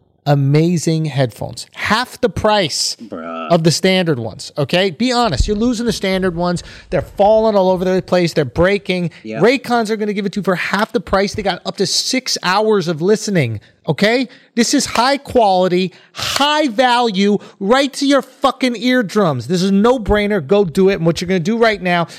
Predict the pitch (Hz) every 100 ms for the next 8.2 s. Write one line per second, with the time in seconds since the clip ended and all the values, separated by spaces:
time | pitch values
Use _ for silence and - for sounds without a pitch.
0 | - 180 143 196 208 180 - 233 - 233
1 | 202 208 - 190 165 165 - - 185 226
2 | 233 226 - 165 143 143 - - - -
3 | 156 156 214 196 170 156 123 123 - -
4 | - 139 185 262 285 294 294 226 226 202
5 | 165 185 147 117 - 160 180 214 269 233
6 | 156 185 196 - 190 185 170 160 180 -
7 | - 160 151 143 - 156 147 - - 131
8 | 123 110